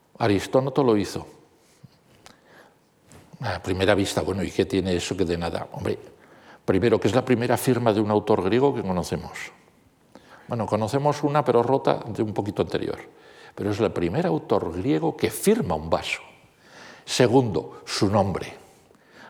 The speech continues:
No sé si habrá alguien que sepa a estas alturas suficiente griego, pero Aristónotos quiere decir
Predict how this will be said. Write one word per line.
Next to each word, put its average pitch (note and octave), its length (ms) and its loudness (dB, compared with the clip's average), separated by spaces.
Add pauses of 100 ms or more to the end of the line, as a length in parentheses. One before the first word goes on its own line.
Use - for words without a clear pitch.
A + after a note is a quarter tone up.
No G2+ 100 -6
sé G#2 160 0
si A#2+ 100 0
habrá G#2 240 4
alguien F#2+ 240 2
que F2+ 120 0
sepa G2+ 360 2
a G#2 100 -2
estas G#2 280 0
alturas E2+ 400 2
suficiente E2 580 -2
griego, B2+ 520 0 (440)
pero F2+ 220 2
Aristónotos F2+ 840 0
quiere G2+ 240 0
decir E2+ 540 -2